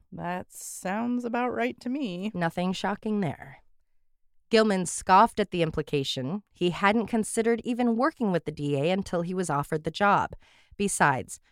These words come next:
Speaker 2: the fault of the loss fell squarely on Melissa, according to him. When they first met, she was emotionless. When he tried to talk to her about the case, she acted certain everything would just work out and she wouldn't really engage.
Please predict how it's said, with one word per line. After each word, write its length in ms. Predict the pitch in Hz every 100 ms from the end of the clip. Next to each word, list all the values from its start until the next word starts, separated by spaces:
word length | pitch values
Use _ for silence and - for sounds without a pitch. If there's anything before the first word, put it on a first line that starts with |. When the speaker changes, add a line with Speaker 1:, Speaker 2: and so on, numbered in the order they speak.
| _ -
Speaker 2:
the 100 | 180
fault 380 | - 208 240
of 100 | 247
the 80 | 247
loss 380 | 226 170 156 -
fell 240 | - 202
squarely 580 | 202 - - 269 277 196
on 160 | 160 165
Melissa, 600 | 165 165 165 - 135 170
according 460 | 170 - 147 151 143
to 100 | 151
him. 440 | - 165 120 - _ _ _ _
When 140 | 170
they 120 | 170 165
first 400 | - 220 - 208
met, 260 | 180 180 - -
she 200 | - 277
was 220 | 262 247
emotionless. 840 | 254 277 359 - 170 131 - - - _ _
When 160 | 196
he 100 | 190
tried 300 | 180 214 202
to 80 | -
talk 320 | - 170 190
to 120 | - 175
her 120 | 160
about 260 | 156 143
the 80 | -
case, 420 | - 240 226 214 - -
she 260 | - - 233
acted 380 | 214 233 220 190
certain 500 | - 269 233 196 202
everything 500 | 175 185 214 208 190
would 140 | 190 170
just 340 | 156 180 -
work 220 | 226 233
out 260 | 151 139 175 -
and 200 | 170 175
she 200 | - 190
wouldn't 300 | 226 285 -
really 280 | 190 208
engage. 640 | 196 196 240 294 127 -